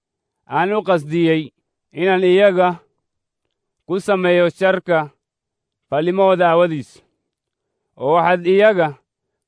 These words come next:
ku tiraahdaa, "Rabbigu wuxuu leeyahay, haddaad i maqli waydaan si aad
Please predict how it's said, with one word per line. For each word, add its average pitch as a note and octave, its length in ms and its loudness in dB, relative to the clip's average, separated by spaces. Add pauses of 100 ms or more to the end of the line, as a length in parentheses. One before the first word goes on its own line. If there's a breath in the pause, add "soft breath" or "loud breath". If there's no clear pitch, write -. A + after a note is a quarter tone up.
(100)
ku F3 80 -6
tiraahdaa, D#3+ 540 0 (760)
"Rabbigu F#3+ 400 -2
wuxuu F3+ 240 -2
leeyahay, F#3 460 0 (840)
haddaad F3 300 -2
i F#3 40 0
maqli G3+ 300 0
waydaan F3+ 480 2 (840)
si - 240 -6
aad E3+ 260 0